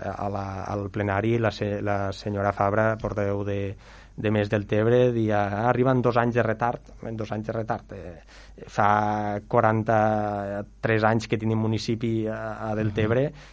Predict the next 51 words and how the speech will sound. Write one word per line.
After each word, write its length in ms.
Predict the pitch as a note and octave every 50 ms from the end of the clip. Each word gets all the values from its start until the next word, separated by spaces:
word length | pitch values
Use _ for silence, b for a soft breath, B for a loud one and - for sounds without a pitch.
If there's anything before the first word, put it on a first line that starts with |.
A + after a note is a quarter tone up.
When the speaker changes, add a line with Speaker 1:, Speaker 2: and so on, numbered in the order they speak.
| B -
Speaker 1:
i 100 | B2+ A#2+
mai 180 | A#2+ A2 A2+
ningú 360 | A2+ A2+ A2+ A2 G#2+ A#2 A#2+ A2+
pla-, 180 | A#2+ A#2 A2+ A2+
havia 240 | A2+ A2+ A2 G#2+ G#2+
plantejat 520 | A2 G#2 G#2 G2+ G#2+ G2+ G#2 G2+ G2+ -
esta 200 | G#2+ - - G#2+
iniciativa. 680 | G2 G2+ G2 - - G2+ F#2+ A#2+ C3+ D3 C3 F#2+ C#2+ - -
I 80 | F#2+ G2+
si 200 | - - G#2 F#2+
s'impulsa 760 | - - A2 G#2 G#2 G#2 B2 A#2 A2 G#2+ - C3 B2+ D3 - B B B B B B -
és 200 | - A2+ - -
perquè 480 | - A2 G#2 G2+ - A2 G#2 G#2 G2+
el 140 | G2+ G2 F#2+
govern 320 | G2 G#2+ G#2 G#2 G#2 G#2
de 120 | G2+ G#2 G2+
Lluís 240 | G#2 G#2 G#2 G#2 -
Soler 380 | - G#2 G2+ G#2 G#2+ A#2 - B B B B -
va 140 | A#2+ A#2+ B2
aprovar 280 | B2 B2 A#2 A2 A2 G#2+
un 80 | G#2+
reglament 640 | G#2 A2 G#2+ G#2+ G#2 G#2 G#2+ G2+ A2 B2 D3 E3 D3+ B B B B -
i 100 | C#3 C3
ho 100 | C3 B2
va, 440 | C3 B2 A2+ G#2+ G#2 G2+ G2 F#2 F#2 -
i 80 | A2+
ho 40 | A2+
va 100 | G#2+ G2+
implantar. 520 | G#2 F#2+ G2+ G2 G2 F#2 A#2 B2+ C3+ A2+ - -
Ara 260 | F#2+ F#2+ G2 A2+ A#2
fem 200 | - G#2 G2 G#2
lo 100 | G#2+ A2
nomenament, 500 | A#2 A#2+ A#2+ A#2+ A#2+ A#2+ A#2 A2 A#2 C#3
que 100 | C#3 F#3
és 60 | D#3+
el 80 | B2 G#2+
següent 280 | - G#2+ G#2+ G2+ G2 G2+
pas. 260 | B2 C3 C3 - - b b b b -
Per 140 | - -
tant, 180 | G2 G2+ G2+ G#2 G#2+ b b b b b b -
eh, 140 | - - - - D#2 D2+
bueno, 340 | F2+ G2+ G2+ G2+ A#2+ A#2 G2+
dir 220 | E3 - A2+ A2+ G#2+
que 280 | B2 A#2 G#2+ G#2+ G#2
és 100 | F#2+ -
cosa 240 | - A#2 A2+ A2 A2
d'ells, 360 | G#2+ A2 A#2+ C3 C3+ - - -
doncs 160 | - G#2+ G2+
no 120 | G2 G2+ G2+
ho 20 |
sé. 200 | F#2 - A2+ A2+